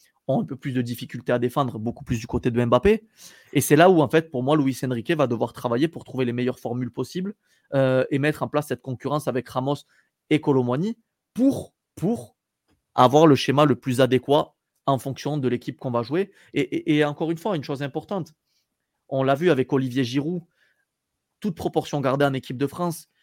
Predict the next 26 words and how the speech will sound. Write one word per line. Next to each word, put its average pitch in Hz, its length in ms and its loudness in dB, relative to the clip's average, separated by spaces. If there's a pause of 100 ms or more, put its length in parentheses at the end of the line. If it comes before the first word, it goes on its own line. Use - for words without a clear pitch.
(200)
qui 131 200 -4
a 135 320 0
pas 151 100 8
le 156 140 6
même 147 160 0
profil - 340 -2
qu'un 135 140 -2
Gonzalo 131 380 0
Ramos, 135 240 -2
bien 117 180 -6
sûr, 117 240 -4
hein, 156 120 -4 (520)
euh, 123 460 4
mais 143 200 0
qui - 160 -8
rentre 151 240 -2
un 143 60 -4
peu 139 120 -6
plus 151 220 -8
dans, 127 200 -4
dans, 131 180 -6
dans 123 180 -8
ce 139 140 -12
jeu 135 180 -6
de 131 80 -6
haut, 131 240 -2